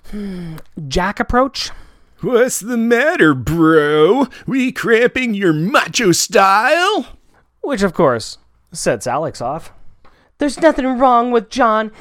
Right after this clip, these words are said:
Speaker 1: He's a good kid. He's got more problems than you guys ever seen, and more guts, too.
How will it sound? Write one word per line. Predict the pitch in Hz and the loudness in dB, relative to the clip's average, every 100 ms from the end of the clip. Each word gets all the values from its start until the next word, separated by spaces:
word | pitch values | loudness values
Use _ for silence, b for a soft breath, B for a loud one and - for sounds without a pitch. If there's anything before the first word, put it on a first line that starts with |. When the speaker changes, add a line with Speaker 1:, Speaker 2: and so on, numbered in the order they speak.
| b | b
Speaker 1:
He's | 302 247 | -4 -4
a | |
good | 208 285 - | -2 -2 -2
kid. | - 277 196 - b b _ | -6 -6 -6 -12 b b _
He's | - 262 | -8 0
got | 247 | 0
more | 240 262 | 2 0
problems | - 233 196 180 | 0 -4 -4 -8
than | 220 | -8
you | 240 | -4
guys | 214 202 | -4 -4
ever | 214 202 | -4 -4
seen, | 180 262 214 165 - b b | -8 -8 -6 -8 -14 b b
and | 254 | 0
more | 262 247 | 4 2
guts, | 175 247 - - | 4 -2 -2 -4
too. | 277 226 147 | -2 -2 -4